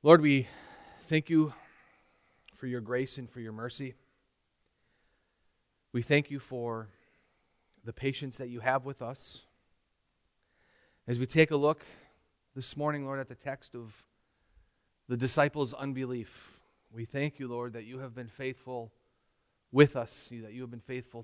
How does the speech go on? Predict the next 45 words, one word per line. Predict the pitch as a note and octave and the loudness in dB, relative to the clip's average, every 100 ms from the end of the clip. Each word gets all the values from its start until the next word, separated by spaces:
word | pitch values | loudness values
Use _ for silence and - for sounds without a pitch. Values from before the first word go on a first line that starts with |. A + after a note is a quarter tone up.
| - | -10
to | C#3+ A#2+ | -4 -2
us | A2+ - - - - _ _ _ _ _ _ _ _ _ | -2 -4 -6 -10 -18 _ _ _ _ _ _ _ _ _
in | B2+ B2+ | 0 4
our | A#2+ | 4
Christian | D3+ C#3+ - C3 | 2 -4 -4 -8
walks, | A#2+ A2 G#2+ - - - - _ _ _ _ _ _ _ _ _ _ | -6 -8 -8 -10 -12 -12 -18 _ _ _ _ _ _ _ _ _ _
that | B2 | 0
when | C3 C3+ | 2 4
we | D3 | 6
have | D#3 D3+ | 8 8
our | C#3+ C3 B2+ | 8 4 2
moments | C#3 D3+ D3+ | 0 0 -2
of | C3+ | 0
unbelief, | D3 C3+ C3 C3+ A#2 - - - _ | -2 -2 -6 -8 -10 -16 -20 -20 _
you | B2 A2+ | -18 -14
continue | A#2+ - C3+ C3+ | -14 -10 -10 -10
to | B2 | -10
bless | B2 A#2+ B2+ | -8 -8 -10
us | A#2 | -14
with | A#2 | -18
your | A2+ | -18
grace | G#2 A#2 A#2+ - - - _ _ _ - | -12 -12 -8 -8 -8 -12 _ _ _ -14
and | A2 | -12
your | G#2+ | -12
mercy. | G#2+ G#2+ - G#2 _ _ _ _ _ _ _ _ _ _ - | -14 -16 -16 -18 _ _ _ _ _ _ _ _ _ _ -2
So | C#3+ | 4
we | |
thank | C#3+ D#3 | 6 6
you | D#3 | 4
for | C3+ | 4
all | C3 E3 | 6 6
that | D#3+ | 4
you've | D#3 | -2
given | D3 D3+ D3 | -2 0 -2
us. | D3+ | -4
Lord, | D#3 C#3+ | -4 -4
we | C#3 | -6
confess | C#3 - D3 - | -8 -2 -2 0
we | C3 | -6
fall | - C#3 C3 | -4 -2 -2
way | A#2 C3+ D#3+ | 0 2 2
short | - C#3+ C3+ | 2 -4 -4
of | A#2+ B2 | -4 -10
what | - | -12
you | B2 A#2+ | -10 -10